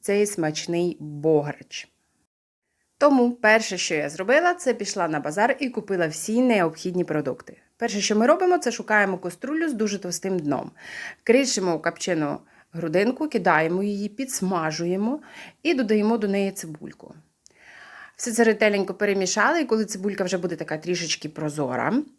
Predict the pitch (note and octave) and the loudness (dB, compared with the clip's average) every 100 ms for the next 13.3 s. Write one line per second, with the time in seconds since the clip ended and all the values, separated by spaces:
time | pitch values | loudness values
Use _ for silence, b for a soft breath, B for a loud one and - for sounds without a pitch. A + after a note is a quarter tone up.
0 | B B B B G#3+ B3 G#3+ F#3 F#3 F3+ | B B B B 2 4 4 4 4 4
1 | F3 D#3+ - D#3+ D3 - - G#3+ A#3 A3+ | 2 0 -4 -4 -4 -4 -4 2 4 6
2 | D3+ - C#3+ C#3+ C#3 - G2 - D3+ D3+ | 4 2 -8 -6 -6 -4 -4 -4 -8 -6
3 | G3+ G#3 G3+ F3+ F3 F3 E3 D#3+ - G#3+ | -2 0 2 2 0 -2 -4 -6 -2 -2
4 | G#3+ F#3+ D#3+ D#3 E3+ E3+ F3+ G3 G3+ G#3 | 0 2 2 0 -2 -6 -8 -4 -2 0
5 | G#3 A3 C#4 - B B B B B _ | 0 -2 -2 -6 B B B B B _
6 | _ _ _ _ B3+ C#4 C4+ A#3 - G#3+ | _ _ _ _ -2 0 0 -2 -6 -12
7 | - F3+ F3 B3+ E4+ D#4 A#3 G3+ F3+ F3+ | -4 -4 2 4 4 2 0 -4 -4 -2
8 | F#3+ G#3 F3 - - - _ F3+ F#3 G#3+ | 0 2 0 -2 -8 -14 _ 0 6 6
9 | D#4+ D#4+ C#4+ B3 A3 A3 G3+ G3+ F3 E3+ | 6 4 2 0 -4 0 2 0 -4 -4
10 | D3 C#3 - C#3+ G3 F#3+ E3 F3 E3 E3 | -4 -6 -8 -4 -2 0 0 0 2 4
11 | A3 C#4+ C#4+ C#4 B3+ - G3+ G#3 G3 - | 4 2 0 -4 -8 -10 -6 -2 -2 0
12 | F#3+ F3+ F#3 G3 - E3+ F3+ - F3 E3 | 0 4 2 2 -6 -6 -6 -6 -4 -2
13 | D3+ - G1+ | -2 -6 -12